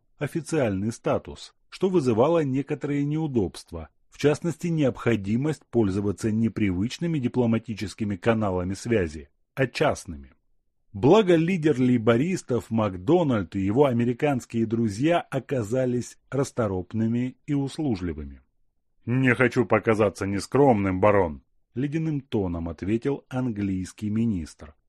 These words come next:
«Но у Британской империи вполне достаточно сил самой изолировать любого противника в любой точке земного шара». «Однако с русскими у вас это получается не очень», — подал голос канцлер.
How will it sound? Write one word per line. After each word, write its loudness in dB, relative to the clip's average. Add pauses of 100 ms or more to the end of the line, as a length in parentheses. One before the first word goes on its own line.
(420)
«Но 6
у 6
Британской 4
империи 2
вполне 4
достаточно -4
сил -4
самой 2
изолировать 0
любого 0
противника 0
в 2
любой 4
точке -4
земного -2
шара». -2 (500)
«Однако 4
с 0
русскими 0
у 4
вас 6
это -2
получается 2
не 2
очень», — -2 (540)
подал -2
голос -6 (100)
канцлер. -10